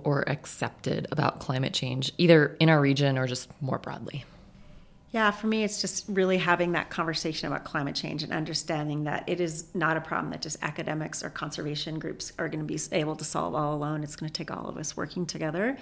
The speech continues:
Speaker 2: And it shouldn't be,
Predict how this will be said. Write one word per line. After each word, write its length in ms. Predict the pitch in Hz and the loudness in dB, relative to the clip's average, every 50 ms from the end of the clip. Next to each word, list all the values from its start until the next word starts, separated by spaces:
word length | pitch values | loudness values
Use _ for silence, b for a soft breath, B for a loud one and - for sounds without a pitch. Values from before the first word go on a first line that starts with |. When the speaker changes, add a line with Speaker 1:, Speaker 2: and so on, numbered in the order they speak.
| B B B B B B B B B B B B | B B B B B B B B B B B B
Speaker 2:
And 560 | - 214 196 185 185 185 180 180 185 180 180 180 - - - - - | 4 4 6 6 4 4 4 4 2 2 0 -4 -10 -16 -20 -4 -2
it 100 | - 190 | 0 2
shouldn't 540 | - - - 220 196 196 190 185 - 180 165 | 2 4 4 6 6 6 4 2 -2 -2 0
be, 580 | 196 190 185 180 180 180 185 185 185 180 180 | 2 2 4 4 4 4 4 4 2 0 -2